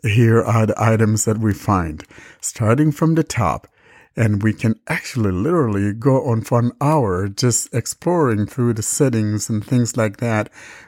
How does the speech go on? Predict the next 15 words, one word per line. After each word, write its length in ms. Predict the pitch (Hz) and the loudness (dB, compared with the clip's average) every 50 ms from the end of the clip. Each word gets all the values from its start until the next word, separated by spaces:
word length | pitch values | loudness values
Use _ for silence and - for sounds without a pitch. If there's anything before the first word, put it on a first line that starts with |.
| _ - | _ -2
But 220 | 135 131 120 - - | 0 0 0 0 0
I 180 | 127 127 143 160 | 0 2 2 4
am 340 | 160 160 135 113 113 113 113 | 4 4 2 2 2 2 2
not 340 | 113 117 123 147 180 - - - | 2 4 2 2 0 -4 -8 -4
gonna 240 | 135 127 131 131 135 | 0 2 2 2 2
do 280 | 127 117 - 117 110 107 | 2 0 0 0 2 2
that. 240 | 117 117 127 131 - | 2 0 -2 -2 -2
Instead, 480 | - 131 120 - - - 135 123 123 139 | 0 0 0 0 0 0 2 2 2 2
I'm 160 | 170 165 160 | 0 -2 -2
just 220 | 139 - 117 - 120 | -2 -2 -2 -2 0
gonna 160 | 117 117 110 | 0 0 0
go 180 | 101 - 110 107 | 0 0 0 -2
through 240 | - - 123 113 113 | 0 0 0 0 0
the 120 | 139 - - | 0 -2 -2
items. 500 | 117 104 104 110 123 156 175 165 - - | -2 0 0 0 -2 -4 -6 -8 -12 -14